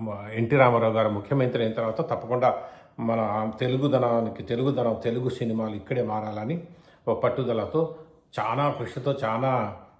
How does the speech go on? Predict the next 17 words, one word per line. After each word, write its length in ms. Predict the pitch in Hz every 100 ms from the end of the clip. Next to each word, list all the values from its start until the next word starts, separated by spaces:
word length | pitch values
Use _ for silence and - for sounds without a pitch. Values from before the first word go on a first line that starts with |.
| -
బెనిఫిట్స్ 760 | 127 110 104 139 135 156 - -
కల్పించి, 720 | 120 117 131 117 165 180 139
మొత్తం 260 | 143 160
anyhow 360 | 147 156 147 165 - - - - - _ 113
ఆంధ్రాకు 800 | 127 143 139 127 120 175 233 226 - - _ _ _ -
దాదాపు 680 | 117 117 127 127 143 110 110 - - - -
ఎయిటీ 240 | 131 127
ఫైవ్ 220 | 117 117 113
పర్సెంట్ 320 | 113 123 113
సినీ 220 | 120 117
పరిశ్రమ 540 | 117 117 98 120 110 165 - - - -
అక్కడికి 300 | - 87 98
వెళ్ళింది. 320 | 82 85 - _ _ _ _ _ _ _ _ _ _ -
కానీ 680 | 208 302 151 120 196 - - _ _ _ _ _ _ _ _ _ -
ఇటీవల 500 | 202 - 294 311 294
జరుగుతున్న 500 | 208 196 190 185 170
కొన్ని 880 | - 156 151 135 117 104 98 101